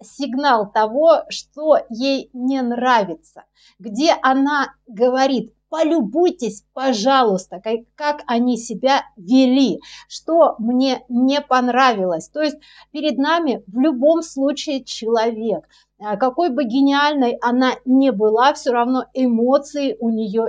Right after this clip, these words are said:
есть. И эмоции у неё как раз на этот момент повествования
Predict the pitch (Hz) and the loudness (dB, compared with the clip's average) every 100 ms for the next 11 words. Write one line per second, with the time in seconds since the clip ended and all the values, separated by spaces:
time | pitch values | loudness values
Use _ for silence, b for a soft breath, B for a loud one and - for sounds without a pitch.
0 | - 185 226 208 - _ 277 277 277 247 | -6 -6 -2 -2 -4 _ -16 -4 -2 0
1 | 254 302 - 269 208 202 B 233 262 269 | 2 0 0 -4 -4 -4 B -4 2 2
2 | 277 262 269 262 254 262 - 277 294 320 | 2 -2 -2 -2 -4 -6 -6 0 2 2
3 | 311 254 240 226 240 233 233 220 220 _ | 0 -2 0 0 -2 -4 -8 -6 -8 _
4 | 220 226 220 190 180 | -6 0 0 0 -4